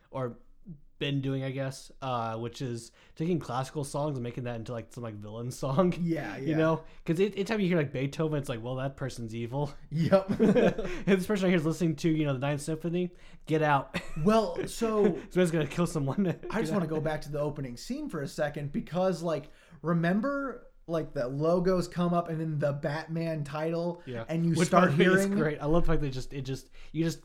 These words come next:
Speaker 1: you, you get right in the movie, by the way. The movie
Speaker 2: You
Speaker 1: before
Speaker 2: don't
Speaker 1: just
Speaker 2: get a
Speaker 1: starts.
Speaker 2: big Inception blah. You
Speaker 1: Nope.
Speaker 2: get Ave Maria starting the movie
Speaker 1: Yeah.
Speaker 2: off, and you and I looked at each other like, "This is gonna be so fucking great."
Speaker 1: Oh, yeah.
Speaker 2: <laughs> Like
Speaker 1: So, like I said, just goes right to the, the cinematography of this, the
Speaker 2: Yeah.
Speaker 1: direction of this. Like,
Speaker 2: Yeah.
Speaker 1: this is,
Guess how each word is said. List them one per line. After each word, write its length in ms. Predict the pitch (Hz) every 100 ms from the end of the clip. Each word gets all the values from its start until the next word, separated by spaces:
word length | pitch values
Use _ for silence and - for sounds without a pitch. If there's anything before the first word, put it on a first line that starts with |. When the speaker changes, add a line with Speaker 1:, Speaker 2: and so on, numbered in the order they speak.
| -
Speaker 1:
you, 180 | 156 156
you 60 | 156
get 180 | 208 143
right 160 | 147
in 60 | 147
the 60 | 131
movie, 100 | 117
by 80 | 113
the 60 |
way. 80 | 110
The 100 | 110
movie 220 | 135 151
Speaker 2:
You 60 | 165
Speaker 1:
before 100 | 180
Speaker 2:
don't 160 | 139 190
Speaker 1:
just 120 | 233
Speaker 2:
get 140 | 196 247
a 40 |
Speaker 1:
starts. 120 | 208 165
Speaker 2:
big 220 | 233 240
Inception 640 | 254 240 240 208 - 208
blah. 360 | 180 196 196 202
You 260 | 165 170
Speaker 1:
Nope. 120 | 185 170
Speaker 2:
get 200 | 208 208
Ave 380 | 175 190 170 208
Maria 500 | 202 196 202 190 165
starting 540 | - - 190 185 185
the 60 | 180
movie 260 | 175 180
Speaker 1:
Yeah. 100 | 165
Speaker 2:
off, 240 | 180 170 156
and 100 | 156
you 180 | 165 185
and 80 | 190
I 100 | 185
looked 280 | 180 180
at 100 | 180
each 180 | 156 147
other 220 | 156 147 143
like, 280 | 135 120
"This 220 | 120 156 131
is 120 | 127
gonna 220 | 143 123
be 140 | 113 113
so 380 | - 143 104 - _ -
fucking 360 | 107 - 120
great." 360 | 98 78 67 - -
Speaker 1:
Oh, 320 | 139 196 185
yeah. 60 |
Speaker 2:
<laughs> 120 | 170 170
Like 480 | 180 - - 185 202 226 233
Speaker 1:
So, 140 | - 139 135 -
like 140 | 143
I 20 |
said, 240 | 139 139 127
just 320 | 135 139 127
goes 180 | 135 123
right 160 | 117 104
to 80 |
the, 180 | 110 110 104
the 80 | 110
cinematography 720 | - 120 107 107 113 117 120
of 100 | 110
this, 200 | 113 113
the 100 | -
Speaker 2:
Yeah. 120 | 127
Speaker 1:
direction 360 | 117 110 - 113
of 60 | 110
this. 320 | 110 110 -
Like, 80 | 110
Speaker 2:
Yeah. 60 |
Speaker 1:
this 180 | 123 120
is, 320 | 131 120 113